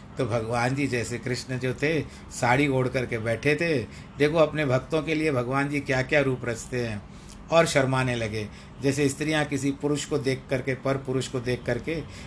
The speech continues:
पल्लू ओढ़ लेते हैं, वैसे भगवान कृष्ण कहते हैं, कहते, "हे नटवर, हे नागर,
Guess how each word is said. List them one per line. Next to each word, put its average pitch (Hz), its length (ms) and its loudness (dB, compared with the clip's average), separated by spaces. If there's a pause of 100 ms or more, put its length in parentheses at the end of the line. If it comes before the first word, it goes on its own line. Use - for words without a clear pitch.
(240)
पल्लू 151 520 4
ओढ़ 139 220 4
लेते 131 280 0
हैं, 160 80 2
वैसे 143 280 2
भगवान 117 360 -2
कृष्ण 131 320 -8
कहते 107 340 -10
हैं, 104 160 -12 (420)
कहते, 147 280 2
"हे 151 280 6
नटवर, 143 580 2 (180)
हे 151 220 2
नागर, 139 420 2